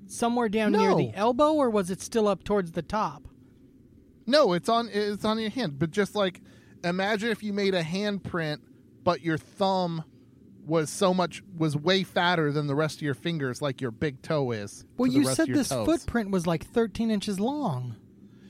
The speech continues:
Speaker 2: Yeah, well, it's huge. Yeah, I mean, uh, I'm just saying proportional
Speaker 1: Oh,
Speaker 2: wise.
Speaker 1: proportionally. Okay.
Speaker 2: Yeah.
Speaker 1: All right. So it's
Speaker 2: Right.
Speaker 1: kinda fat and stumpy then.
Speaker 2: Yeah, and then blow up, like, the,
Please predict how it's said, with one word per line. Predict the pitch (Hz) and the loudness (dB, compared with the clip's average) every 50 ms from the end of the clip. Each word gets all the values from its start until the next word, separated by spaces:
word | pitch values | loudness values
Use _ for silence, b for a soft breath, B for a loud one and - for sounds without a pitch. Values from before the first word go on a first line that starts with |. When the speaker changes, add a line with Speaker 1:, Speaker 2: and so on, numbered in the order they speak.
| B B B | B B B
Speaker 2:
Yeah, | 214 302 | 6 6
well, | 277 220 233 240 247 | 8 8 8 6 6
it's | 247 - | 4 -2
huge. | - - 311 359 359 202 151 - | -4 -2 2 2 2 2 0 0
Yeah, | 247 269 285 269 254 - | 0 0 0 0 0 -2
I | 107 147 | -2 -2
mean, | 160 165 160 160 160 160 147 | -2 -2 -2 -2 -4 -4 -4
uh, | 123 160 165 160 - 165 170 | -2 -2 -2 -2 -4 -6 -2
I'm | 165 180 208 214 | 0 2 2 2
just | 185 - 247 214 - | 2 0 0 0 2
saying | 254 240 240 233 202 | 0 0 0 0 -2
proportional | - - 202 175 - - 208 214 214 202 - - 160 147 135 117 110 104 - B B B B B B | 0 2 0 2 2 4 4 4 4 4 0 -2 0 0 0 -2 -4 -8 -10 B B B B B B
Speaker 1:
Oh, | - 220 233 240 240 | 4 6 8 8 8
Speaker 2:
wise. | 233 - - | 6 4 2
Speaker 1:
proportionally. | - - - - 214 233 247 247 - - - 226 196 175 165 156 139 127 123 127 - - - - | 0 0 0 2 4 4 4 4 2 0 0 0 0 0 0 0 -2 -4 -6 -10 -14 -8 -2 0
Okay. | 233 254 - - 214 196 208 - - | 0 0 2 0 0 0 -2 -4 -6
Speaker 2:
Yeah. | - 165 165 208 226 | -4 0 2 2 2
Speaker 1:
All | 208 | 2
right. | 185 175 180 170 - - - - - B B B B B B B B B | 2 0 -2 -6 -8 -16 -20 -20 -20 B B B B B B B B B
So | B - - - - 214 202 202 | B -12 -6 0 4 4 4 6
it's | 196 165 160 | 4 4 4
Speaker 2:
Right. | 143 214 | 4 4
Speaker 1:
kinda | 208 202 175 | 4 2 2
fat | - - 220 208 185 | 2 2 2 2 2
and | 180 170 | 0 -4
stumpy | - - - 214 190 170 - 147 135 127 | -4 0 0 0 0 0 -2 -6 -8 -10
then. | 127 139 139 131 127 127 127 - - - - - - - - - | -8 -8 -8 -8 -8 -12 -14 -16 -20 -20 -20 -20 -20 -20 -20 -16
Speaker 2:
Yeah, | - 175 214 190 143 107 | -10 -6 -6 -4 -4 -2
and | 160 190 196 196 | -2 0 2 2
then | 202 196 190 185 | 2 2 2 0
blow | 165 147 170 175 190 - 101 - 208 | -4 -4 -4 0 0 2 2 2 2
up, | 202 196 190 - - 170 170 | 2 0 0 -2 -6 -6 -2
like, | 175 175 165 156 - - - - 143 | 0 0 -2 -2 -8 -14 -20 -14 -8
the, | 156 160 160 156 151 | -6 -4 -2 -2 -4